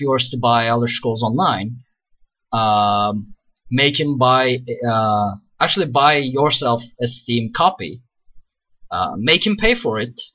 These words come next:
give him the actual account key, and he gets his copy of Elder Scrolls Online, and you get to keep the Steam version of Elder Scrolls Online, which I did with my friend.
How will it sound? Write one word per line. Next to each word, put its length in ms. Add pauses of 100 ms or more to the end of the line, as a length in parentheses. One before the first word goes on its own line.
(180)
give 300
him 400
the 320
actual 680
account 600
key, 320 (1120)
and 560 (640)
he 200
gets 380
his 580
copy 300
of 120
Elder 200
Scrolls 320
Online, 440
and 300
you 140
get 240
to 80
keep 400 (640)
the 100
Steam 500
version 360
of 120
Elder 200
Scrolls 300
Online, 320
which 180
I 100
did 220
with 160
my 160
friend. 300